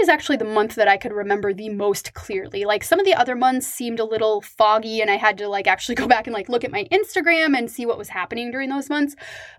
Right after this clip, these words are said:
But January, I remember with a ton of clarity, because this is actually one of the months where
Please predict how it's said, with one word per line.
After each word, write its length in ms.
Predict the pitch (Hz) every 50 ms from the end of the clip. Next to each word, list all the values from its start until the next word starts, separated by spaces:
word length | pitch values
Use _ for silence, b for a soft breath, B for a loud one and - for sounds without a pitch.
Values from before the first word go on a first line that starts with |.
| B
But 240 | - 247 233 - -
January, 680 | 190 - 220 233 311 370 359 285 226 208 202 202 196 202
I 140 | - - 220
remember 520 | 247 262 233 220 208 208 202 214 208 208
with 220 | 196 202 208 196 - -
a 180 | 208 202 202
ton 460 | - - - - - 233 220 214 208
of 180 | 190 180 196 -
clarity, 420 | - - 214 196 196 190 190 185
because 420 | 180 185 - - 226 208 196 196 - -
this 220 | 247 311 330 -
is 120 | 359 339
actually 340 | 277 214 208 - - - 233
one 80 | 220 208
of 80 | 202
the 60 | 208 190
months 400 | 202 269 330 311 262 254 - -
where 320 | - 226 208 202 208 214